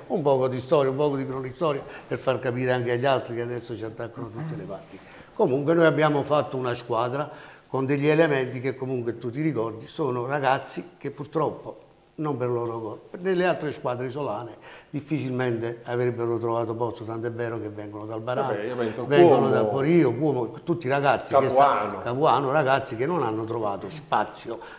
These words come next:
Speaker 1: nelle altre società e li abbiamo presi noi, quindi, e abbiamo preso anche qualche elemento un poco più valido.
Speaker 2: Però nel
Speaker 1: Siamo
Speaker 2: periodo
Speaker 1: partiti col campionato, è perché noi dobbiamo analizzare le cose.
Speaker 2: Prego, prego.
Speaker 1: E allora abbiamo
Speaker 2: Poi
Speaker 1: fatto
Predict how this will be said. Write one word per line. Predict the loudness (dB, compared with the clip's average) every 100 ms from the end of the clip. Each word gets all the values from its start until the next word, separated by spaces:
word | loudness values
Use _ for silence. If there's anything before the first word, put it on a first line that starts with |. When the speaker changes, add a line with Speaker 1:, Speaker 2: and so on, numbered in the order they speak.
| -8
Speaker 1:
nelle | -4 0
altre | 0 -2 -4
società | -4 -4 -4 -6 -8 -12
e | -2
li | 0
abbiamo | 0 0 -2 -4
presi | -4 -4
noi, | -2 0 0 -2 -8 -16 -20 -20 -20 -20 -20 -6
quindi, | -4 -4 -8 -10 -8
e | 0
abbiamo | 2 4 2
preso | 2 0 0
anche | 0 2
qualche | 2 2 2
elemento | 0 0 -2 -4
un |
poco | -2 -2 -2
più | -6 -2
valido. | 0 2 0 -2 -6 -10 -20 -18 -2
Speaker 2:
Però | 2 4
nel | 4
Speaker 1:
Siamo | 6 8 10
Speaker 2:
periodo | 10
Speaker 1:
partiti | 10 8 4 6 4
col | 2 2
campionato, | 2 6 10 10 8
è | 2
perché | -2 0
noi | 4
dobbiamo | 6 6 6 6
analizzare | 2 2 0 -2 0
le | 4
cose. | 8 8 4 -6
Speaker 2:
Prego, | -4 -2 -2
prego. | -2 -2 6
Speaker 1:
E |
allora | 10 10 10
abbiamo | 10 10 8
Speaker 2:
Poi | 6
Speaker 1:
fatto | 6 6 4 -2 -4